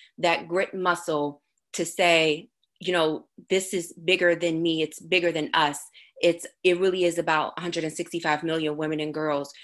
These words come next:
who need to reach their full possibilities and potential, but can only do that if we're all in the game. So the Equal Rights Amendment has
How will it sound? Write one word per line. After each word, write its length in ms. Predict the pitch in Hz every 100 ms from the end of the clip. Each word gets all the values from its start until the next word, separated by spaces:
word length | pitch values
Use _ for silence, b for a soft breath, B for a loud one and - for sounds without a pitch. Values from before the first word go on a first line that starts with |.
| B B B
who 360 | 202 180 165 156 - _ -
need 340 | 165 202 214
to 120 | 208
reach 220 | 170 170 -
their 140 | 160
full 180 | 156 165
possibilities 560 | 165 151 151 151 147
and 100 | 147
potential, 400 | 139 135 147 147
but 160 | 151 156
can 120 | 160
only 300 | - 180 175
do 160 | 156 165
that 180 | 147 143
if 140 | 151
we're 80 | 160
all 240 | - 156
in 100 | 156
the 60 | 147
game. 340 | 147 143 139 - B B -
So 180 | 190
the 160 | 180 175
Equal 220 | 214 208
Rights 220 | 190 185
Amendment 320 | 180 170 165 170
has 260 | 170 156